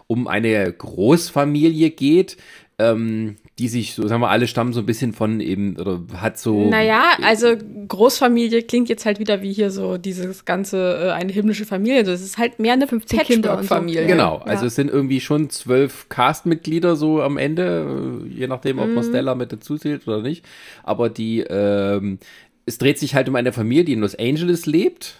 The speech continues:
Speaker 1: Jetzt alles eher, sagen wir mal, gut betuchtere Leute, jetzt nicht irgendwie die Superreichen, aber jetzt keine, keine Working-Class-Familie, sondern das sind alles irgendwie Leute, die schon ein bisschen Geld haben. Und, ähm, also die haben jetzt keine solchen finanziellen Sorgen oder so, es geht halt mehr so um halt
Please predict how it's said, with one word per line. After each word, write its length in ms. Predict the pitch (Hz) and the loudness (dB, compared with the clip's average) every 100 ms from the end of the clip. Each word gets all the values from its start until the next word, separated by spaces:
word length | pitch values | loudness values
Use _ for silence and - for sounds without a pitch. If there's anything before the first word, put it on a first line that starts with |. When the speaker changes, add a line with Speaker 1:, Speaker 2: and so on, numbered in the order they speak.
| _ _ 117 | _ _ -8
Speaker 1:
Jetzt 340 | 135 - - _ | -8 -8 -18 _
alles 320 | 98 123 113 | 0 0 0
eher, 300 | - 120 113 | -2 -2 0
sagen 120 | 104 | 0
wir 100 | 101 92 | 0 2
mal, 140 | 95 | 0
gut 500 | 90 87 95 - 147 | -2 -8 -8 -6 -6
betuchtere 460 | - - 156 - 143 | -6 -4 -4 -2 -2
Leute, 320 | 117 123 - | 0 0 0
jetzt 240 | 147 - - | -4 -4 -12
nicht 160 | 104 | -10
irgendwie 180 | 98 98 | -8 -6
die 240 | 95 92 | -4 -4
Superreichen, 600 | 92 117 139 127 120 127 | -4 -2 -2 0 -2 -2
aber 200 | 107 98 | -4 0
jetzt 220 | 95 - - | -2 -4 -4
keine, 380 | 98 101 98 - - - - | -2 0 -2 -4 -20 -20 -4
keine 220 | 127 131 | 2 4
Working-Class-Familie, 1120 | 127 139 151 131 127 127 - 131 139 147 160 143 | 4 4 2 0 2 2 0 0 0 2 2 0
sondern 260 | 127 117 | -6 -6
das 100 | 113 | -6
sind 80 | 113 | -6
alles 240 | 95 104 101 | -4 -4 -4
irgendwie 240 | 98 98 | -6 -4
Leute, 220 | 95 95 | -4 -4
die 160 | 95 98 | -8 -10
schon 120 | 104 | -10
ein 20 | |
bisschen 180 | 90 90 | -10 -8
Geld 220 | 90 110 | -4 -2
haben. 200 | 143 139 151 - - - | -2 -4 -6 -16 -20 -20
Und, 460 | - 117 120 123 110 | -2 2 4 2 0
ähm, 540 | 120 117 113 113 113 107 - | 2 4 2 0 -4 -10 -8
also 180 | 104 117 | -4 0
die 80 | 117 | 2
haben 120 | 131 | 0
jetzt 120 | - | 0
keine 320 | - 110 113 | -2 2 2
solchen 420 | 104 113 113 107 | 2 0 0 -4
finanziellen 680 | 104 117 104 101 107 120 143 | -2 -2 -2 0 2 2 2
Sorgen 320 | 127 120 123 | 2 2 2
oder 120 | 117 98 | 2 0
so, 140 | 104 | 0
es 120 | 98 | 0
geht 160 | 110 98 | -2 -4
halt 180 | 82 82 | -6 -4
mehr 140 | 85 | -2
so 120 | 95 | -2
um 160 | 82 85 | -4 -6
halt 220 | 82 - | -8 -10